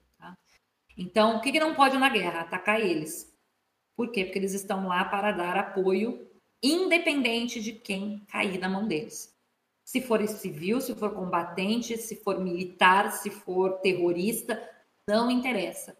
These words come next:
Médicos, enfermeiros, toda a área profissionais da saúde envolvidos nessas organizações, eles estão lá para servir e salvar.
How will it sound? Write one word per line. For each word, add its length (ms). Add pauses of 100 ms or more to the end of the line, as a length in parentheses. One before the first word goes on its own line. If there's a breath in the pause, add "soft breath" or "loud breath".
(540)
Médicos, 840
enfermeiros, 1000 (280 loud breath)
toda 440
a 60
área 280
profissionais 680
da 40
saúde 500
envolvidos 720
nessas 260
organizações, 920 (220 soft breath)
eles 220
estão 420
lá 240 (240)
para 180
servir 640
e 80
salvar. 680